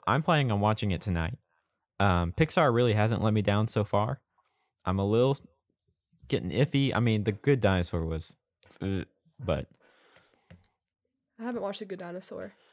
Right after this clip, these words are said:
Speaker 1: Uh, I don't recommend it. But I have high hopes for Onward. So that's what I'm gonna be doing, uh, in the next couple of days, watching that one. Uh, next streaming service,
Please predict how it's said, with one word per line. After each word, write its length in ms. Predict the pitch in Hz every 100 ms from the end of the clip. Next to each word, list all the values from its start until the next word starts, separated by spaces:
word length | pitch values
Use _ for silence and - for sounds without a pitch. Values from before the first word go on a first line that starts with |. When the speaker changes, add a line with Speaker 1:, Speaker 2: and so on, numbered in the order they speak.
| _ -
Speaker 1:
Uh, 40 |
I 300 | 110 110 104
don't 180 | 98 92
recommend 400 | 90 82 80 78
it. 120 | 71 - _ _ _ - _ - - _ _ -
But 200 | 117 120
I 140 | 120 160
have 140 | 170
high 160 | 185 175
hopes 240 | 175 165
for 160 | - 104
Onward. 360 | 98 90 - - _ -
So 300 | 123 104 110 _ _
that's 180 | 127 127
what 100 | 123
I'm 100 | 117
gonna 140 | 113 104
be 100 | 104
doing, 380 | 104 98 98 -
uh, 60 | 101 98
in 80 | 98
the 80 | 98
next 280 | 98 - -
couple 180 | 107
of 60 | 90
days, 240 | 92 82
watching 280 | 95 87 87
that 140 | 87 80
one. 140 | 80 - _ _ _ _ - _ _ _ _ _ - _ _ _ _ _
Uh, 360 | 98 95 92 90 -
next 560 | 92 95 123 - -
streaming 340 | - 113 110 113
service, 380 | 123 120 147